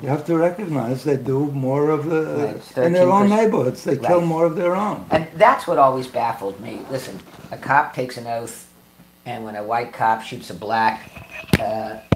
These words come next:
Speaker 2: uh, uh, African American child,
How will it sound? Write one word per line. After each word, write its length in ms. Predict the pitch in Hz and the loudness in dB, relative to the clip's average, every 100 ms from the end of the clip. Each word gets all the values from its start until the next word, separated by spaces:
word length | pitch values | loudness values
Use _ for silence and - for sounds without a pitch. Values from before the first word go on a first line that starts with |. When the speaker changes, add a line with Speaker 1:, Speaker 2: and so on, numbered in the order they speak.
| - | -4
Speaker 2:
uh, 40 | |
uh, 1040 | 117 107 - 104 - - - - - 104 98 | -4 -2 -2 -4 -12 -8 -6 -6 -6 -8 -6
African 460 | 110 120 113 - 110 | 0 2 2 -2 -2
American 560 | 107 110 107 107 104 - - - - - - - - - - | 2 2 2 0 -2 -6 -12 -14 -14 -18 -20 -20 -20 -14 -4
child, 800 | - 120 127 120 117 117 110 | 4 8 8 8 8 6 0